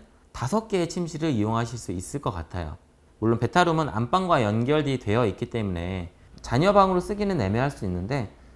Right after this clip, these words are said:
그래도 뭐 게임룸이라든지 뭐 서재라든지 그런 독립 공간으로는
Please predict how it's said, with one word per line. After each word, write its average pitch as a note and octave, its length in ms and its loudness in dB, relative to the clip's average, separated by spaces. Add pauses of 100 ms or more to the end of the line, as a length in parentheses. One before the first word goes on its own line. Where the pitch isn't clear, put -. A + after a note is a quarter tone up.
(100)
그래도 D#3+ 320 -2
뭐 G2+ 360 -4 (140)
게임룸이라든지 C#3 880 2
뭐 C#3 140 -8
서재라든지 F#3+ 580 -2
그런 F2+ 220 -8
독립 D#3+ 300 -2
공간으로는 D3 680 -2